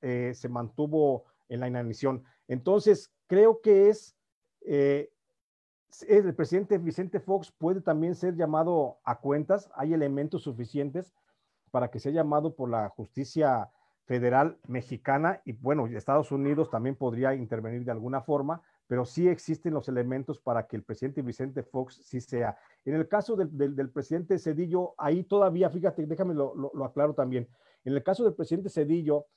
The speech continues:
y en el caso del presidente Salinas, cuando, eh, Genaro García Luna era, pasó de ser agente de la calle del cisen para convertirse en coordinador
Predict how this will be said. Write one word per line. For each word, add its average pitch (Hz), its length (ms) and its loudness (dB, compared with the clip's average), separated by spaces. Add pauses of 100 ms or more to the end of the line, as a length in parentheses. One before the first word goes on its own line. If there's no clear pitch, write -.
y 127 100 -6
en 131 60 -2
el 117 60 -6
caso 170 220 0
del 165 100 0
presidente 151 380 -4
Salinas, 139 640 -2
cuando, 117 560 -4 (220)
eh, 117 560 -4 (540)
Genaro 160 280 -2
García 156 240 0
Luna 160 400 0 (200)
era, 151 360 0
pasó 147 240 -4
de 165 100 0
ser 160 180 -2
agente 156 720 -2
de 113 120 -6
la 107 100 -8
calle 127 400 -4
del 107 160 -6
cisen 123 400 -6
para 110 200 -6
convertirse 123 680 -6
en 113 100 -8
coordinador 113 680 -4